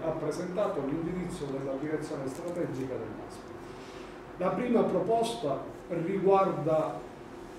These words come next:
la, eh, sottoscrizione di incarichi professionali per periodi lunghi, non certamente a tre mesi, non certamente a sei mesi, che scoraggiano in una situazione di carenza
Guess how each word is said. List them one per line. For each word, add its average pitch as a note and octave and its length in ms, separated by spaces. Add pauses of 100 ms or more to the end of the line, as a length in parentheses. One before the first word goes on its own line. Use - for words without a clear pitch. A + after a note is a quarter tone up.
(100)
la, E3+ 420 (160)
eh, D3 140
sottoscrizione F#3 1040
di D#3 80
incarichi D#3+ 600
professionali G3 1120 (140)
per F#3 260
periodi F3+ 840 (540)
lunghi, D3 580 (380)
non G3 340
certamente E3+ 960
a D#3 80
tre F3 320
mesi, F#3 340
non F3 220
certamente E3 520
a C#3+ 40
sei G3 240
mesi, G#3 360
che E3 120
scoraggiano C3 1000 (360)
in D#3 260
una - 160 (380)
situazione E3 720
di D#3 140
carenza D#3 580